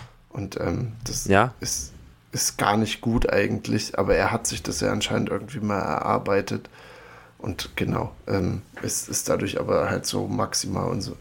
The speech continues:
Speaker 1: äh, unsympathisch und hat diese Macht ja auch öfter missbraucht, wie ihr in Boys Club richt-, erfahren werdet, auch mit eben vielen Ver-, also Vergewaltigungs- oder Missbrauch. Also es hat eine große Bandbreite an Vorwürfen gegen sich auf jeden Fall.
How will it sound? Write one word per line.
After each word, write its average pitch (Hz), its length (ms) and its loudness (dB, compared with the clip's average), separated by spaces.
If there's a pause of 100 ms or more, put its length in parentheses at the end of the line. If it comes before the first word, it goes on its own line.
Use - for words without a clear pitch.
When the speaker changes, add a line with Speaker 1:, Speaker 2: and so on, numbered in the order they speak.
Speaker 1:
äh, 123 40 2
unsympathisch 104 680 2
und 92 140 -2
hat - 160 -2
diese 104 160 -8
Macht - 260 -2
ja - 100 0
auch - 300 0
öfter - 300 -4
missbraucht, - 680 -2
wie 107 120 -2
ihr 98 200 2
in 101 180 -4 (640)
Boys 101 300 0
Club - 240 -4
richt-, - 280 -8
erfahren 98 500 0
werdet, - 360 -2
auch 101 260 -2 (280)
mit - 380 -8
eben 104 180 -4
vielen - 380 -2
Ver-, - 340 -6
also 95 180 0
Vergewaltigungs- 101 920 0
oder 101 180 -2
Missbrauch. 101 640 -2 (500)
Also 95 260 -4
es 90 140 -4
hat - 140 0
eine 95 120 0
große 95 420 2
Bandbreite 95 680 0
an - 140 -2
Vorwürfen 95 640 -2
gegen 95 260 -4
sich 95 300 -6
auf 101 140 -8
jeden 101 180 -6
Fall. 101 260 -4